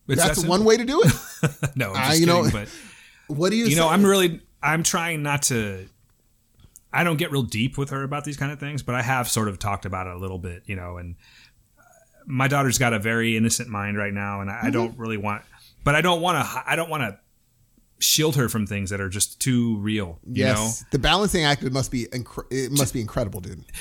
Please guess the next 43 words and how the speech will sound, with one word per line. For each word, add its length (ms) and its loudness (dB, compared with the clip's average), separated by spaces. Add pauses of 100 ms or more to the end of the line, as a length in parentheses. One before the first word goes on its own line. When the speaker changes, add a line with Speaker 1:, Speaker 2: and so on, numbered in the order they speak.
Speaker 1:
To 100 4
answer 240 4
your 80 0
question, 360 2
I'm 160 2
not 200 0
quite 220 0
sure 220 2
what 320 0
I'm 160 0
saying 360 -4
to 100 -10
her 80 -12
just 280 -10
yet. 240 -18
We're 140 2
starting 440 4
to 60 2
have 200 2
these 200 0
little 180 2
talks, 360 2
but 140 0
it's, 200 2
it's, 480 -2
it's 160 -2
a 60 -2
delicate 320 -4
situation, 600 -4
man. 180 -12
I, 120 -8
and 220 -6
I, 220 -4
I 80 -2
think 240 0
I 60 2
can 140 0
give 120 0
you 80 2
more 240 4
<laughs> 40 -14
later 360 2
on, 240 -4